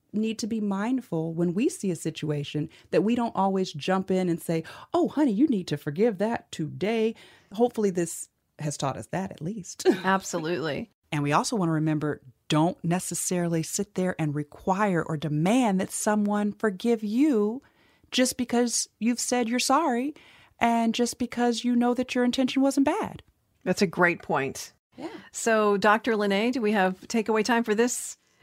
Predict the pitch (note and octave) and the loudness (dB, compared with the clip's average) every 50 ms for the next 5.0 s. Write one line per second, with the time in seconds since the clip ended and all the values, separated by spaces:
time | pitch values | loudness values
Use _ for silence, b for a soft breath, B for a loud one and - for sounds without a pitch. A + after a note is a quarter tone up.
0 | b - A3 A#3+ B3 D#4 D#4+ E4 D4+ C#4 - C4+ A#3 A#3 A#3 - A#3 A3 G#3+ A3 | b 4 6 6 6 6 6 6 6 6 6 6 6 6 4 4 2 2 4 4
1 | A3+ C4 C4+ - - D4 B3 A#3 A3 A3+ G#3+ F#3 F#3+ F#3 F#3 F3+ F#3 - D3+ B2 | 4 2 2 2 0 0 2 2 4 4 2 2 2 2 2 2 2 2 2 0
2 | E3 - - E3 F#3 F3+ G3 - A3 C4 C4 A3 A3 G#3+ C4+ E4 E4 - F#4+ D4 | 0 0 -2 -2 0 2 2 6 8 8 8 8 8 6 6 4 4 4 2 2
3 | C4+ C4 A#3 A#3+ A3 G#3 A3+ A3+ G3+ E3+ F#3 - - - G#3+ G3+ A3 G3+ F#3 F#3 | 2 2 2 0 0 2 2 4 4 2 2 0 -2 -4 -2 0 0 0 0 -2
4 | - B B B B - G3+ D#3 C#3+ E3+ F3+ F3+ F#3 - G3 C#3+ C#3 D#3+ E3+ | -6 B B B B 2 4 4 4 4 0 0 -2 -4 -2 0 0 0 -2